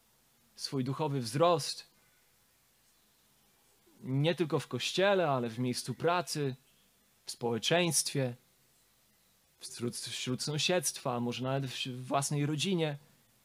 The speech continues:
tam mogą zacząć pojawiać się koszty. Koszty chodzenia w sposób godny Pana,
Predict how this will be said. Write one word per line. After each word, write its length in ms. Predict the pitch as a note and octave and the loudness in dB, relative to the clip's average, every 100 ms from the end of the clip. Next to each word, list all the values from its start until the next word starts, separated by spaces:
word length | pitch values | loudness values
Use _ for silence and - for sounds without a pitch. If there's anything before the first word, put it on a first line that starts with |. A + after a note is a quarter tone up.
| _ _ _ _ _ - | _ _ _ _ _ 0
tam 200 | E3 F3 | 4 6
mogą 360 | D3+ D#3+ D#3 | 6 6 4
zacząć 380 | C#3+ D3 D3+ C#3 | 2 0 -2 -2
pojawiać 380 | - C#3 C3+ B2+ | -2 -2 0 -2
się 240 | - A#2+ | 0 -2
koszty. 520 | - F3 D3+ - G2+ - - - - - - - _ _ | 2 2 2 -2 -6 -10 -20 -20 -20 -20 -20 -20 _ _
Koszty 400 | E3+ F3 - D#3+ | 0 0 -2 -6
chodzenia 500 | D3 C3+ C#3 D3 B2 | -6 -4 -2 0 -2
w 40 | |
sposób 420 | - B2 B2 A#2 G#2+ | -6 -8 -8 -6 -2
godny 300 | B2+ A#2 A#2+ | 0 0 -4
Pana, 380 | A2+ G#2 F#2+ | -4 -6 -6